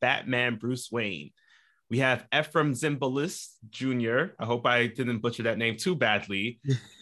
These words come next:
Speaker 1: As Alfred, I think this is his first time appearing into the Static Shock series. So welcome, Alfred. We love you. We love your dry British humor.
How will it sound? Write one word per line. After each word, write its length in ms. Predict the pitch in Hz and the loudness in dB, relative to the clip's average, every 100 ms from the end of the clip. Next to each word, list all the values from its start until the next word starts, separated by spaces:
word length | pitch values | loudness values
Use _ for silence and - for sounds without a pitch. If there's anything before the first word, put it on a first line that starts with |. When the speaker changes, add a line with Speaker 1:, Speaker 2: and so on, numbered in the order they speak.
| 147 - - _ _ | -2 -2 -12 _ _
Speaker 1:
As 280 | 127 131 123 | 2 4 2
Alfred, 480 | 127 131 147 - 151 | 2 2 2 2 4
I 80 | 147 | 4
think 160 | 147 139 | 2 -2
this 80 | |
is 140 | 135 127 | -4 -6
his 160 | 123 - | -8 0
first 280 | 160 160 - | 2 2 2
time 260 | 151 147 | 2 2
appearing 400 | 135 127 143 139 | -2 -2 0 0
into 220 | 127 131 | -4 -6
the 80 | 120 | -8
Static 320 | 120 127 131 | -2 0 0
Shock 320 | 135 131 123 - | 0 0 -2 -4
series. 580 | - 147 131 117 127 | -2 0 2 0 -2
So 160 | 131 120 | 0 0
welcome, 400 | 113 131 127 127 | 2 2 2 0
Alfred. 540 | 107 117 117 131 147 | 0 0 -2 -6 -4
We 100 | 123 | -2
love 320 | 110 110 123 104 | 0 4 4 2
you. 320 | 113 123 127 | -4 -2 0
We 120 | 113 113 | -2 0
love 220 | 117 113 | 0 -2
your 140 | 117 | -4
dry 400 | 104 117 117 117 | -2 2 4 4
British 400 | 110 123 117 - | 2 -2 -2 -4
humor. 480 | 123 113 117 123 131 | -4 -2 0 0 -4